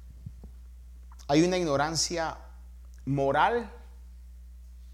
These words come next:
que es el resultado de la dureza del corazón.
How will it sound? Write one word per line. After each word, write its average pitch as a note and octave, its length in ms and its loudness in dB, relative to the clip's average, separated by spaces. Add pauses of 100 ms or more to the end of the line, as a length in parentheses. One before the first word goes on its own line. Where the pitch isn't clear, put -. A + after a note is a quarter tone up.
(580)
que C#3+ 220 -2
es D3 100 -2
el F#3 80 -2
resultado D#3+ 600 2
de D3+ 100 0
la B2 100 -2
dureza B2 420 -4
del - 120 -8
corazón. - 380 -10